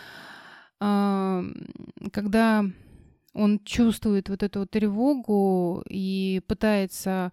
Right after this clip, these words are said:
быстро-быстро, он начинает п-, быстро-быстро пытаться жить, а, у, у него появляется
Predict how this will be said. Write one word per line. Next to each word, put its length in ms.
быстро-быстро, 600
он 100
начинает 400
п-, 140
быстро-быстро 540
пытаться 400
жить, 380
а, 480
у, 380
у 40
него 340
появляется 1300